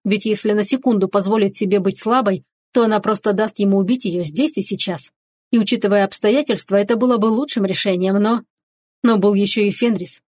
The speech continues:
Спасти жизнь ему в это мгновение было важнее, чем спасти собственную.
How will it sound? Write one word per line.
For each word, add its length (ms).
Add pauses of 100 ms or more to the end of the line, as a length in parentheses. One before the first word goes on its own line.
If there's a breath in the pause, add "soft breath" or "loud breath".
Спасти 420
жизнь 320
ему 240
в 60
это 180
мгновение 560
было 240
важнее, 380
чем 180
спасти 360
собственную. 600